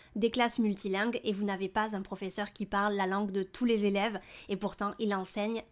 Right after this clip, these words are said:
en japonais. Donc il enseigne dans la langue cible, même si il n'est pas compris à cent pour cent. Petit à petit en fait, le cerveau humain arrive à détecter quelques petits, euh,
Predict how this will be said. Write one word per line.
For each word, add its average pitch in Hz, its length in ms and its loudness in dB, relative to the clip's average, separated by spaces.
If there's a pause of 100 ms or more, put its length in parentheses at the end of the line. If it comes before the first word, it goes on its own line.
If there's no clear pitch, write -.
en 254 120 6
japonais. 208 500 2
Donc 254 300 4
il 254 100 4
enseigne 240 300 4
dans 208 100 2
la 196 120 0
langue 208 320 0
cible, 262 500 0
même 240 280 4
si 240 320 0
il 226 100 0
n'est 214 80 2
pas 214 140 2
compris 226 320 2
à 185 80 2
cent 226 200 2
pour 208 200 -4
cent. 233 200 -2
Petit 233 300 -2
à 202 60 2
petit 247 200 2
en 208 100 4
fait, 226 220 0
le 214 100 0
cerveau 214 440 2
humain 226 400 4
arrive 220 420 2
à 208 220 4
détecter 247 580 2
quelques 220 280 -2
petits, 208 340 -4
euh, 185 160 -2